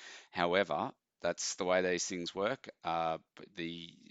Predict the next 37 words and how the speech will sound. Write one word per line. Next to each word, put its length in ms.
the, 100
you 360
get 160
two 180
cracks 320
at 80
a 60
team 280
in 60
your 100
division 380
every 240
year, 300
and, 380
uh, 260
that 140
means 200
you 60
get 200
quite 200
familiar 360
with 100
them. 160
So 160
you 200
couldn't 360
rule 260
it 100
out. 260
So 160
it's 160
just 220
worth 140
keeping 260
that 120
in 120
mind. 280